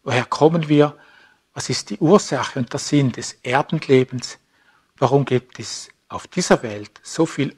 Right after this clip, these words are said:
Unrecht und Leid? Was geschieht mit uns, wenn wir sterben? Durch Beatrice Brunner sprachen auch zahlreiche Verstorbene,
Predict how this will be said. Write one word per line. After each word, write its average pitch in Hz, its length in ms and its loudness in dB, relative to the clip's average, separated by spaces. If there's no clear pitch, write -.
Unrecht 147 600 2
und - 180 -12
Leid? - 420 -8
Was - 180 -8
geschieht - 480 -2
mit - 180 -4
uns, 127 340 2
wenn 113 120 -10
wir 131 100 -6
sterben? - 680 -8
Durch 143 160 4
Beatrice 135 400 0
Brunner 160 280 4
sprachen 123 400 -2
auch - 140 -6
zahlreiche 123 560 0
Verstorbene, 135 800 0